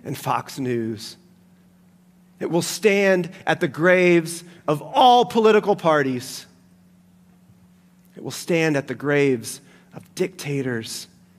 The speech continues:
and nations, corporations and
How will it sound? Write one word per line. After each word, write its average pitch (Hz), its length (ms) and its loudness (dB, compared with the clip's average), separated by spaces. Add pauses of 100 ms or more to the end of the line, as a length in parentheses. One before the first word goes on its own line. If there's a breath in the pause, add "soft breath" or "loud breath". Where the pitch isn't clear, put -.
and 123 240 -8
nations, 120 800 -6 (960)
corporations 165 1160 -2 (240 loud breath)
and 165 180 -2